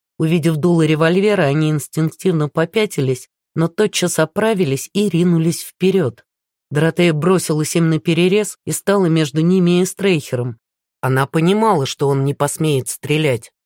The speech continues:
Не опуская револьвера, Эстрейхер левой рукой нащупал дверь. "Отойдите, мадмуазель!" — вне себя крикнул Вебстер.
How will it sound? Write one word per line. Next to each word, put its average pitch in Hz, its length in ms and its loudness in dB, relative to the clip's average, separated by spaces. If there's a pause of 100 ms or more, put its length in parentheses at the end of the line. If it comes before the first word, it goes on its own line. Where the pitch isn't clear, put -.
(300)
Не 156 120 0
опуская 170 440 0
револьвера, 175 540 0
Эстрейхер 170 720 -2
левой 160 320 2
рукой 170 360 -2
нащупал 180 600 -2
дверь. 170 420 0 (500)
"Отойдите, 202 640 0
мадмуазель!" — 170 760 2 (180)
вне 143 260 -2
себя 156 320 -2
крикнул 160 480 -2
Вебстер. 160 540 -2